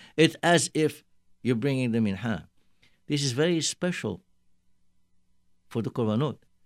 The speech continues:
Now, if you learn the laws of tefillin, it is not as if you put on tefillin. You have to put on the tefillin. If you learn the laws of sukkah, it doesn't mean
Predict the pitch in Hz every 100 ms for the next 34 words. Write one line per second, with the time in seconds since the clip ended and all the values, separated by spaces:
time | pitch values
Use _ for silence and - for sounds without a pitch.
0 | _ - 143 135 131 _ _ _ _ _
1 | - 131 131 139 190 185 151 147 180 143
2 | 147 170 - 147 160 175 147 151 165 131
3 | - 156 208 - - 170 143 - 165 -
4 | 147 143 156 160 127 - 135 156 170 110
5 | 165 - 120 120 170 139 110 147 110 156
6 | 123 _ _ _ _ _ _ _ _ _
7 | _ _ _ _ - 143 147 180 196 165
8 | 170 190 160 143 - 139 196 190 107 -
9 | _ _ _ _ _ _ _ _ _ _
10 | _ - 143 151 143 156 202 185